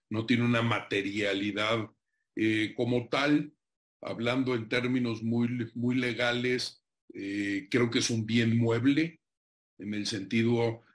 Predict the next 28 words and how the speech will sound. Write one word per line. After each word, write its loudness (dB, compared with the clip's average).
en -6
que 2
es 0
un 0
activo -2
intangible, 2
pero 0
es -2
mueble, 0
es 0
un 2
derecho -2
personal, -2
te 0
da -4
un -4
derecho -6
personal, -2
no -2
te 0
da 0
un 0
derecho 0
real -2
conforme -8
a -6
la -4
clasificación -2